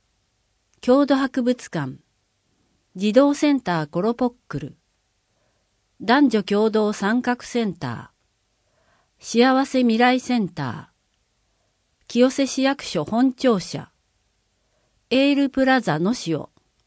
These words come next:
清瀬商工会。清瀬郵便局。清瀬駅前郵便局。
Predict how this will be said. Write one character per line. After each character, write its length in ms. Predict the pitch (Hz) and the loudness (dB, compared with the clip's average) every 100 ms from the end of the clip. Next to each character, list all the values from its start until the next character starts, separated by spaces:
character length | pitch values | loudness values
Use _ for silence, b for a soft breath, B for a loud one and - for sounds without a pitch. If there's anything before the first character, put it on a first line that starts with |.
| _ _ _ _ _ _ _ _ _ _ _ | _ _ _ _ _ _ _ _ _ _ _
清 240 | - 254 | 0 2
瀬 200 | 285 285 | 2 0
商 260 | 262 262 269 | 0 0 0
工 300 | - 262 202 | 2 0 0
会。 360 | 170 117 151 _ _ _ _ _ _ _ _ _ _ _ _ _ | -2 -10 -12 _ _ _ _ _ _ _ _ _ _ _ _ _
清 260 | - 247 285 | -2 2 2
瀬 200 | 285 285 | 2 2
郵 260 | 269 269 | 2 0
便 240 | 254 262 196 | 0 0 0
局。 380 | 170 143 - - _ _ _ _ _ _ _ _ _ _ _ _ _ _ - | -2 -10 -14 -20 _ _ _ _ _ _ _ _ _ _ _ _ _ _ 0
清 160 | 285 | 2
瀬 260 | 269 - 175 | 2 2 0
駅 220 | 170 262 | 0 0
前 260 | 269 269 269 | 2 2 2
郵 260 | 254 254 | 2 2
便 240 | 240 240 160 | 2 0 0
局。 340 | 151 - 135 | -6 -14 -18